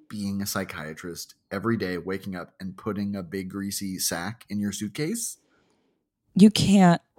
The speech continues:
Speaker 2: That, I have questions about, like, villains and, like, how they bring their stuff different places. Like, are you,
Speaker 1: Yes.
Speaker 2: did you bring your cat to work, like, that you're stroking?
Speaker 1: Exactly. Also, he's still just wearing a suit. So it's like, this is funny.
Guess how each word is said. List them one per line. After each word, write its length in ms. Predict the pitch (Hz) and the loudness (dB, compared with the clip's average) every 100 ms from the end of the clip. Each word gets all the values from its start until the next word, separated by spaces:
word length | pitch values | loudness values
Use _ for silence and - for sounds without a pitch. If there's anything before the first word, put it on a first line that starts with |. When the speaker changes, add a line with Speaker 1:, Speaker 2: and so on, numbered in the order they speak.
| - | 2
Speaker 2:
That, 320 | 254 359 359 | 4 4 6
I 140 | 180 202 | 6 6
have 180 | 220 | 4
questions 400 | - 170 - 170 | 6 6 8 6
about, 240 | 151 147 143 | 8 6 8
like, 220 | 135 143 | 6 4
villains 420 | 160 151 143 147 | 4 6 6 6
and, 120 | 151 | 6
like, 140 | 143 143 | 6 6
how 140 | 147 | 6
they 160 | 156 156 | 8 6
bring 320 | 151 - 151 | 6 4 6
their 120 | 147 | 8
stuff 420 | 147 - 170 - - | 8 8 4 2 4
different 280 | 160 - | 4 6
places. 400 | - - - 185 | 4 6 6 6
Like, 140 | - 240 233 | 4 0 4
are 80 | 196 | 6
you, 40 | |
Speaker 1:
Yes. 120 | 196 | 6
Speaker 2:
did 160 | 196 175 | 4 6
you 80 | 208 | 6
bring 320 | 165 170 175 | 6 4 8
your 140 | 180 | 8
cat 320 | - 156 151 - | 8 6 6 6
to 120 | 190 | 6
work, 420 | 190 214 - - - | 8 6 4 -10 4
like, 220 | 185 180 | 8 8
that 80 | - | 6
you're 120 | 175 | 4
stroking? 500 | 175 170 170 202 208 | 6 8 8 8 6
Speaker 1:
Exactly. 460 | 208 - 262 269 196 | 4 0 -2 -4 -6
Also, 240 | 220 - | -4 -4
he's 240 | 294 254 - | -4 0 0
still 320 | - 196 196 | 4 2 2
just 220 | 196 - | -2 0
wearing 180 | 160 127 | 2 2
a 60 | |
suit. 500 | 110 - - 220 147 - | 2 0 0 -2 -2 -2
So 160 | - 180 | 4 4
it's 160 | 180 | 4
like, 320 | 175 165 - | 2 0 -4
this 240 | - 254 285 | -4 -2 -2
is 120 | 254 | -4
funny. 440 | - 156 107 73 | 2 2 2 -6